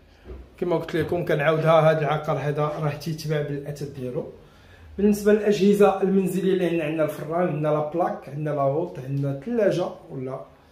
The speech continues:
عندنا كذلك كونجيلاتور من ماركة ويربول،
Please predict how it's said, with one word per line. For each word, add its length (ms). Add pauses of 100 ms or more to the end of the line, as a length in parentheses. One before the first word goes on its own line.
(580)
عندنا 180
كذلك 540 (2500)
كونجيلاتور 760
من 180
ماركة 500
ويربول، 600